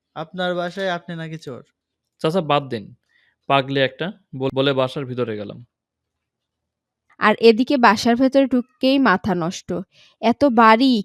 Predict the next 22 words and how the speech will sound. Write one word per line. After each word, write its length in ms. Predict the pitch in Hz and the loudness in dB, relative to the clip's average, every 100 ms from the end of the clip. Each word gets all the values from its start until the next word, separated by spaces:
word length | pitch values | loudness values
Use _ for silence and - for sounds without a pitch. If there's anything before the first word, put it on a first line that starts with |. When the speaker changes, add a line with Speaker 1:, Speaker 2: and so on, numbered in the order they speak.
| - | -6
Speaker 3:
কি 180 | - 277 | -4 -4
সুন্দর 560 | - - 240 254 254 | -4 -4 -2 2 2
কাজ, 560 | 247 196 196 180 - - | 2 2 4 2 -2 -10
চোখ 260 | - 226 - | -2 -2 -2
সরানো 420 | - 240 233 226 | 2 4 4 2
যায় 260 | 196 175 160 | 0 -2 -2
না। 220 | - 202 _ _ _ _ _ | -8 -14 _ _ _ _ _
এই 200 | - 254 | 2 4
জন্য 280 | 269 294 302 | 4 2 2
বলি, 420 | 277 240 240 226 | 2 4 4 6
এই 140 | 202 214 | 4 4
বাসায় 400 | 202 214 269 247 | 4 2 2 4
আনছে 420 | 196 208 - 202 | 4 2 -2 -4
কেন? 220 | 170 156 - 202 _ _ _ _ _ | -4 -6 -8 -14 _ _ _ _ _
চুরি 280 | - 262 269 | -6 -2 0
করার 300 | 285 277 277 | 2 2 2
ভালো 320 | 226 202 220 | 2 0 0
প্লেস 340 | 214 226 233 247 | 0 0 0 -2
একটা, 240 | 247 - | -4 -6
সব 300 | - 196 175 | -2 -4 0
দামি 300 | 185 180 190 | 0 0 -2
জিনিস। 460 | 185 165 170 - | -4 -6 -8 -12